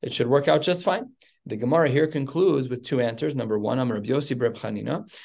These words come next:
"Kigon Shenadru Hana Zemizeh." Really, our Mishnah is multi-directional. It's numerous, uh, uh, Isurei Hana, me to you and you to me. And that's why our Mishnah explicated both cases in both directions.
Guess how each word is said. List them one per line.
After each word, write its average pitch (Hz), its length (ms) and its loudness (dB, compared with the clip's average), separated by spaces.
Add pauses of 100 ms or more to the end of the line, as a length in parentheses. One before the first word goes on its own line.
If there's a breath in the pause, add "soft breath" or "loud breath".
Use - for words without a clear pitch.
(180 loud breath)
"Kigon 139 280 4
Shenadru 143 500 4
Hana 127 260 0
Zemizeh." 117 640 -4 (120)
Really, 135 840 4 (280 loud breath)
our 123 140 2
Mishnah 135 380 2
is 127 200 -2
multi-directional. 123 960 -2 (200 loud breath)
It's - 220 -4
numerous, 131 880 4 (420 soft breath)
uh, - 20 -6
uh, 113 840 0
Isurei 127 400 2
Hana, 120 340 -2
me 147 260 4
to 151 120 -2
you 135 400 0
and 160 340 2
you 110 200 -2
to 110 120 -8
me. 107 200 -4
And 113 120 -6
that's 120 220 -2
why 120 140 0
our 117 100 0
Mishnah 123 440 -2 (340 soft breath)
explicated 117 640 -2
both 120 220 4
cases 131 340 0
in 110 100 -2
both 104 200 -2
directions. 151 580 -6